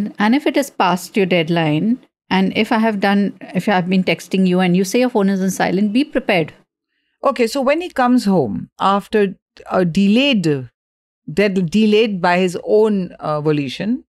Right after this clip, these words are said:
Speaker 2: and not without, uh, by informing you, do you punish him? Is there some, you know, some way in which you sort of, uh,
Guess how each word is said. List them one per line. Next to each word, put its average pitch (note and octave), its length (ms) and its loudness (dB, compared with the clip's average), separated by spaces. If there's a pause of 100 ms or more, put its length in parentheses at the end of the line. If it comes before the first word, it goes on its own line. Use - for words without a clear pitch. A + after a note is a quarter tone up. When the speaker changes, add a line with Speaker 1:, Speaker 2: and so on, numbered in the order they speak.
Speaker 2:
and D#3+ 220 -4
not D#3+ 160 -2
without, D#3 360 -4 (160)
uh, - 120 -4
by D#3 160 0
informing D#3 480 -2
you, D#3 220 -6 (680)
do B3 100 2
you E4+ 140 4 (120)
punish D4+ 420 0
him? E3+ 180 0
Is F3+ 140 0
there A3+ 200 2
some, C4+ 600 -2 (380)
you F#3 160 -2
know, D3 220 -4 (500)
some C4+ 300 2
way G#3+ 220 4
in A#3+ 140 4
which G#3+ 220 0
you A#3 60 -2
sort G#3 260 0
of, G3+ 200 -4 (800)
uh, D#3+ 180 0